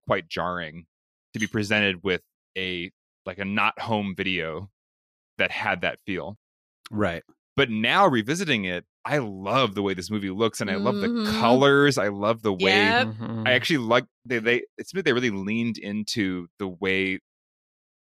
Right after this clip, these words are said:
Speaker 1: light and color was captured by this camera.
Speaker 3: Yes.
Speaker 1: Um, and just, like, embraced it. And whatever they did in the color grading, I don't know, it just works.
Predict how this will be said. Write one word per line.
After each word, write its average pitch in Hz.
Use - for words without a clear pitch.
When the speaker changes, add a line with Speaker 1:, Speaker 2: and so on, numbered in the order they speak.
Speaker 1:
light 104
and 101
color 107
was 90
captured 90
by 92
this 87
camera. 87
Speaker 3:
Yes. 120
Speaker 1:
Um, 95
and 107
just, 104
like, 92
embraced 92
it. 60
And 95
whatever 113
they 113
did 104
in 95
the 90
color 98
grading, 87
I 104
don't 107
know, 98
it 87
just -
works. 90